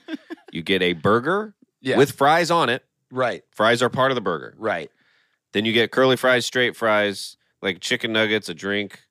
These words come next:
Speaker 1: Totally.
Speaker 2: Fucking two tacos. They'll throw two tacos in there. And like, yeah,
Speaker 1: Yeah.
Speaker 2: six dollars. Uh,
Speaker 1: Yeah.
Speaker 2: And it's like, if you order, I mean, it's insane. It, that
Speaker 1: And for a
Speaker 2: six dollar
Speaker 1: dollar more, we'll
Speaker 2: munchie
Speaker 1: fry the box.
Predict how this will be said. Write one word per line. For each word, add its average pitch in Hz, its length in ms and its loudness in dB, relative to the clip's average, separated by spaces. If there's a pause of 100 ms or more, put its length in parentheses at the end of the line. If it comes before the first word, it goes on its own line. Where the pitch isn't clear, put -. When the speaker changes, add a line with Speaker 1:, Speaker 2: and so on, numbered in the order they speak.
Speaker 1:
Totally. 90 560 -6
Speaker 2:
Fucking 104 480 -2
two 127 160 2
tacos. 113 560 2
They'll 107 140 -2
throw 107 160 0
two 110 160 -2
tacos 107 440 -2
in 110 120 -8
there. 110 360 -4 (300)
And 110 80 -2
like, 113 100 4
yeah, 151 100 6
Speaker 1:
Yeah. 147 40 4
Speaker 2:
six 143 260 0
dollars. 127 600 4 (360)
Uh, - 80 -2
Speaker 1:
Yeah. 95 440 2 (200)
Speaker 2:
And 113 100 2
it's 117 120 -2
like, 131 120 4
if 127 60 -4
you 190 100 -4
order, 185 320 0 (160)
I - 40 -14
mean, 120 120 -6 (120)
it's 139 200 -6
insane. 110 460 -6
It, 110 160 -2 (180)
that 113 180 2
Speaker 1:
And 107 140 -4
for 135 160 -4
a - 20 0
Speaker 2:
six 139 140 2
dollar 147 260 6
Speaker 1:
dollar - 20 -
more, 208 180 4
we'll 143 120 2
Speaker 2:
munchie 135 100 0
Speaker 1:
fry 139 220 2
the 165 80 -2
box. 202 580 -2